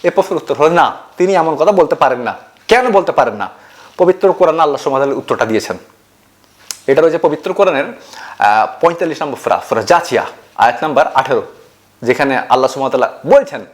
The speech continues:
শুধু বলছেন নয়, ঘোষণা করছেন, আহ, সুম্মা, আমি আয়াতটা ভুলে গিয়েছিলাম, "সুম্মা জাআলনাকা আলা শারিআতিন মিনাল আমরি", আমরা আপনাকে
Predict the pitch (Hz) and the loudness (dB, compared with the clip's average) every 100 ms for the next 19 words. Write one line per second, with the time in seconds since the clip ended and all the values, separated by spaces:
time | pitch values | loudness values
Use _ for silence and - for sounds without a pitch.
0 | _ _ _ _ - - 185 208 262 196 | _ _ _ _ -6 0 2 4 2 0
1 | 135 98 - 120 233 269 233 175 - 123 | -4 -6 -4 0 0 0 -2 -4 -6 -12
2 | - _ _ _ _ - - - - - | -12 _ _ _ _ -20 -20 -20 -20 -14
3 | - - - - 110 117 120 - - - | -10 -10 -8 0 2 4 2 -2 -12 -20
4 | _ _ _ _ _ _ _ _ _ _ | _ _ _ _ _ _ _ _ _ _
5 | _ _ _ _ _ _ _ _ _ _ | _ _ _ _ _ _ _ _ _ _
6 | _ _ _ _ _ - - - - 233 | _ _ _ _ _ -20 -20 -8 0 2
7 | 233 160 147 - - _ - 117 131 135 | 4 2 2 -8 -20 _ -6 -2 0 0
8 | 151 135 110 104 90 - - - - 202 | 0 0 0 -4 -6 -10 -16 -18 -2 0
9 | 214 226 165 185 180 180 190 - 143 147 | 2 2 4 2 2 -2 -4 2 2 2
10 | 143 151 135 139 131 135 147 123 104 - | 0 -2 -2 -2 0 2 0 -2 -8 -14
11 | _ _ _ - - 123 165 220 240 220 | _ _ _ -20 -6 2 2 4 0 0
12 | 220 214 | -4 -8